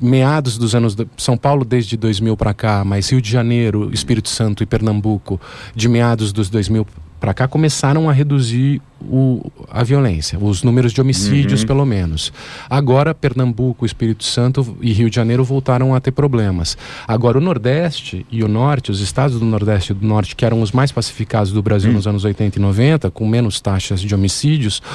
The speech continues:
Speaker 1: hoje explodiram, é, a questão da violência nesses lugares e são os primeiros lugares do ranking brasileiro de violência.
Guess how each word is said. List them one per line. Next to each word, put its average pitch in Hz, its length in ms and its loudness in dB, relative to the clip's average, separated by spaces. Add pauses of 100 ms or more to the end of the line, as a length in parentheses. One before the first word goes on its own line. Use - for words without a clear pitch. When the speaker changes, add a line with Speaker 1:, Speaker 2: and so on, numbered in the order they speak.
(280)
Speaker 1:
hoje 139 300 4
explodiram, 120 800 -2 (120)
é, 98 360 -4 (140)
a 98 120 -2
questão - 320 -2
da 107 100 2
violência 107 440 2
nesses 110 260 0
lugares 120 540 2 (320)
e 131 80 0
são 135 240 0
os 147 140 -2
primeiros 131 520 2
lugares 117 460 0
do 120 100 0
ranking 117 420 0
brasileiro 120 560 2
de 117 100 0
violência. 117 540 0